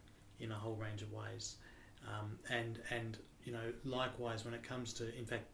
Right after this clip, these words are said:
slightly different when it comes to putting in development applications, we, um, we, we're not receiving any favour. We're assessed under the same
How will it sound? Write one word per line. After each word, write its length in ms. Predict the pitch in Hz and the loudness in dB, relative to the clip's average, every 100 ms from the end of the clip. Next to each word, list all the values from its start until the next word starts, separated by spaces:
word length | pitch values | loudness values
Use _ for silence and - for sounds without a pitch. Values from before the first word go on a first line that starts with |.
| - | -6
slightly 300 | - 160 131 | 2 2 4
different 340 | 113 151 120 113 | 4 4 2 0
when 100 | 113 | 0
it 100 | 110 | 2
comes 280 | 123 110 | 2 2
to 40 | - | 0
putting 240 | 123 113 | 2 2
in 80 | 113 | 2
development 400 | 104 113 117 117 | 2 2 2 2
applications, 840 | 110 113 113 117 113 113 110 - - - - - - - | 0 -2 0 2 2 2 -2 -6 -8 -12 -12 -10 -12 -4
we, 540 | 117 139 156 160 151 - - - - - - - - 113 | 4 10 12 12 10 6 -6 -14 -14 -14 -14 -12 -6 0
um, 320 | 113 110 107 - | 0 0 -2 -2
we, 400 | 127 131 127 120 - - - - - - - - - - - - - - - | 4 4 4 0 -2 -12 -16 -18 -18 -20 -20 -20 -18 -18 -16 -18 -18 -10 0
we're 140 | 127 | 4
not 180 | 135 123 | 4 4
receiving 460 | 113 127 120 117 | 2 4 4 4
any 160 | 123 117 | 4 2
favour. 480 | 101 - 117 123 110 | 0 2 4 4 4
We're 180 | 110 110 | 2 2
assessed 400 | 104 123 110 117 | 4 2 2 0
under 160 | 110 | 0
the 100 | 107 | 2
same 260 | - 123 | 4 4